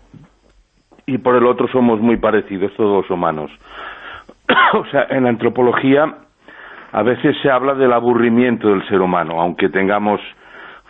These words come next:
formas de expresión distintas, culturas distintas,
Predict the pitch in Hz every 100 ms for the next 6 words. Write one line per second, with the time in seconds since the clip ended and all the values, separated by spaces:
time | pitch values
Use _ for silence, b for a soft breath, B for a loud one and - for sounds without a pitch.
0 | - 113 104 101 95 92 98 95 95 -
1 | - 98 104 95 98 - 135 131 120 123
2 | 113 110 - 101 92 98 95 90 90 -
3 | 120 110 113 110